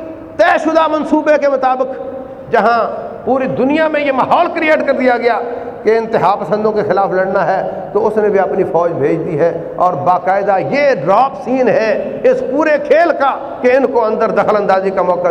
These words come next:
دیا جائے۔ اور باقاعدہ طور پر انہوں نے، اب جب امریکہ پٹ چکا تھا، ناٹو پٹ چکی تھی، تو اب ادھر سے ہندوؤں کو، ہندوؤں کے سر پر پگڑی رکھنے کا پورا انتظام کیا جا رہا ہے،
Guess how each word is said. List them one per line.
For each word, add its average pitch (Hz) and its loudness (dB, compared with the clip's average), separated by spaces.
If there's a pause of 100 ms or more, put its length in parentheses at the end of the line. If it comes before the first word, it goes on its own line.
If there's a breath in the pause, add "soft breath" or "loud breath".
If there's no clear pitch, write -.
دیا 165 2
جائے۔ 170 -2
اور 180 2
باقاعدہ 190 2
طور 175 0
پر 170 0
انہوں 170 2
نے، 156 0 (340)
اب 170 0 (380)
جب 180 2
امریکہ 202 2
پٹ 240 0
چکا 254 2
تھا، 269 2 (520)
ناٹو 226 4
پٹ 294 0
چکی 320 0
تھی، 330 2 (320)
تو 208 0
اب 214 2 (520)
ادھر 285 2
سے 262 2
ہندوؤں 262 2
کو، 320 2 (340)
ہندوؤں 330 4
کے 302 0
سر 302 0
پر 285 0
پگڑی 254 0
رکھنے 233 -2
کا 214 2
پورا 208 0
انتظام 185 -2
کیا 175 0
جا 165 2
رہا 165 0
ہے، - -6